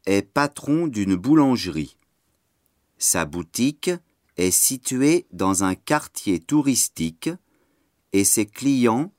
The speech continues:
ne sont pas seulement les gens du quartier, mais aussi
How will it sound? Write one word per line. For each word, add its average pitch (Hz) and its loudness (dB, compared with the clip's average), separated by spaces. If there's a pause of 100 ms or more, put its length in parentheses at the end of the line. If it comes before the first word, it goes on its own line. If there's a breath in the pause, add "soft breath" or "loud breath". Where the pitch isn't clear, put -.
(160)
ne 95 0
sont 107 0
pas 165 -2
seulement 120 2 (140)
les 85 0
gens 131 2
du 82 -8
quartier, - -4 (1040)
mais 98 0
aussi 143 2